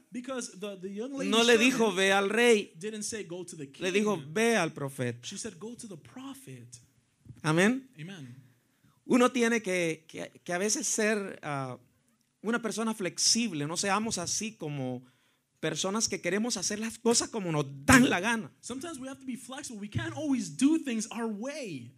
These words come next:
Speaker 2: Dios es un Dios que obra de, de formas diferentes.
Speaker 1: God is a God that moves in different ways.
Speaker 2: Amén.
Speaker 1: Amen.
Speaker 2: Bueno, luego
Speaker 1: Now,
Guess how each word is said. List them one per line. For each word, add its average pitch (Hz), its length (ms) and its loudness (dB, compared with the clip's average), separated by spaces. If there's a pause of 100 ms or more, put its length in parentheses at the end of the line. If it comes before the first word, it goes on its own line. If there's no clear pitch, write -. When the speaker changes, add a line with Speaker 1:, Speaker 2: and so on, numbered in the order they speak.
Speaker 2:
Dios 254 640 2
es 220 160 0
un 226 140 -2
Dios 226 300 2
que 214 120 -2
obra 233 340 2
de, 202 180 -2 (280)
de 208 100 -6
formas 254 920 0 (320)
diferentes. 220 1080 0
Speaker 1:
God 285 220 -12
is 277 120 -10
a 254 40 -12
God 277 280 -12
that 233 200 -12
moves 233 340 -6
in 170 200 -10
different 240 440 -8
ways. 175 680 -12
Speaker 2:
Amén. 220 600 4
Speaker 1:
Amen. 214 300 -16 (460)
Speaker 2:
Bueno, 151 340 2 (100)
luego 220 460 2 (240)
Speaker 1:
Now, 208 200 -16